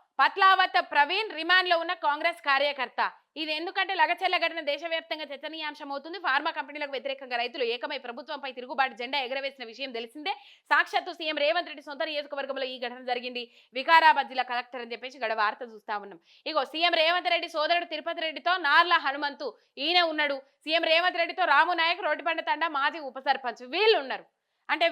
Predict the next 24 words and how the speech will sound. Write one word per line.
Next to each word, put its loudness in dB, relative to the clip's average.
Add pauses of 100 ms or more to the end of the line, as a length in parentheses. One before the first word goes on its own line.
వీళ్ళు, 4 (260)
వీళ్ళను, 2 (100)
అంటే -4
వీళ్ళే, 4 (200)
వీళ్ళని 0
మీరే 8
ఉసుగొలిపి -4 (340)
దాడి 4
చేయమని -4
తోలిండ్రా? 0 (680)
అసలు -2
పార్టీలకు 4
రుద్దుడు 0
ఇది -4 (100)
తప్పు. 4 (440)
వాళ్ళ 12 (120)
భూములు 2
కోల్పోతున్నామని 8
చెప్పేసి -2 (160)
ఆవేదనతో 4 (100)
వాళ్ళు 2 (460)
తిరుగుబాటు 2
లేవనెత్తిండ్రు -6
తప్ప -2